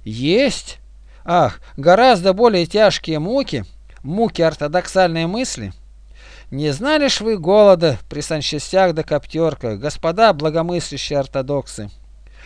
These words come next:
Столетиями открыто, что голод правит миром. И на голоде, на том, что голодные неминуемо будут восстану-,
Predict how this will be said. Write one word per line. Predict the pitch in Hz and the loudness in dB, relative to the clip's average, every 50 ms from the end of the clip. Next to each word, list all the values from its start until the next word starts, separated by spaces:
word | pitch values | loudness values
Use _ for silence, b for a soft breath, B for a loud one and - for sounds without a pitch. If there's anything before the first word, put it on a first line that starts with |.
| B B B B B | B B B B B
Столетиями | B - - - 175 185 202 233 254 254 233 - 202 196 185 180 180 | B -10 -4 2 2 4 4 6 6 6 4 4 0 -2 -2 0 0
открыто, | 180 170 - - 180 190 180 - 139 | -2 -2 -2 -4 -4 -4 -2 -4 -6
что | - - - 143 135 | -8 -6 -6 -6 -6
голод | 120 135 202 233 254 233 202 147 - - - - - - - - - - | 0 4 8 8 8 8 6 2 0 -4 -18 -20 -20 -20 -20 -20 -20 -14
правит | - - 156 175 190 185 180 175 - - | -6 -2 2 4 4 2 2 -2 -6 -8
миром. | 151 165 180 180 156 135 110 92 - - - - - - - b b b b b b b | -6 -4 -2 -2 -2 -2 -6 -8 -12 -16 -20 -20 -20 -20 -20 b b b b b b b
И | b 131 139 | b -8 -4
на | 143 151 151 | -2 -2 -2
голоде, | 139 131 160 190 208 214 196 185 151 123 117 | 0 2 2 4 4 6 6 4 4 2 -2
на | 117 139 151 | -4 -4 -4
том, | - - 190 208 190 147 | -2 0 0 0 0 -2
что | - - - 127 | -4 -8 -8 -6
голодные | 113 131 143 151 175 190 185 170 170 170 | -2 0 0 2 2 2 0 0 -2 -4
неминуемо | 170 170 175 175 185 190 180 175 175 165 160 | -4 -6 -6 -4 -4 -4 -4 -4 -2 -4 -4
будут | 151 147 170 185 175 165 160 - - | -4 -2 -4 -2 -2 -2 -2 -4 -4
восстану-, | 127 151 143 - - - - 160 165 185 180 160 107 | -4 -4 -4 -4 -8 -8 -2 0 0 0 0 -2 -6